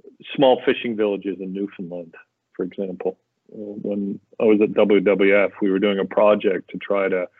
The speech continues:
help the cod fishery become sustainable. And we visited a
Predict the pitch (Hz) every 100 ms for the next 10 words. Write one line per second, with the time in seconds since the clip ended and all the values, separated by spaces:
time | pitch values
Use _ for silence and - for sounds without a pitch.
0 | - _ - 117 - - - 107 113 -
1 | 98 - 98 95 92 - 101 - - -
2 | 107 104 101 92 90 - 98 120 143 113
3 | 120 123 117 104 95 95 _ _ _ _
4 | _ _ -